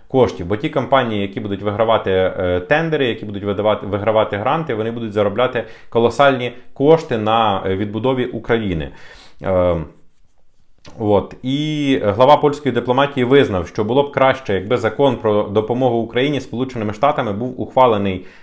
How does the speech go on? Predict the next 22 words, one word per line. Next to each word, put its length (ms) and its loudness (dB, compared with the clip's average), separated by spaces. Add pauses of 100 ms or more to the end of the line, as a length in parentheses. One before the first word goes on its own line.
раніше, 600 4
але 340 2 (240)
зазначив, 560 0
що 400 0 (340)
і 80 -6
так 220 2
добре, 260 0
що 140 -10
ця 160 2
допомога 460 0
вже 240 0
нарешті 420 -2
починає 680 -4 (320)
надходити. 920 2 (480)
Е, 240 6
думаю, 360 2
президенту 480 2
Путіну 380 -2
добре 340 4
було 220 0
б 120 -8
знати, 520 0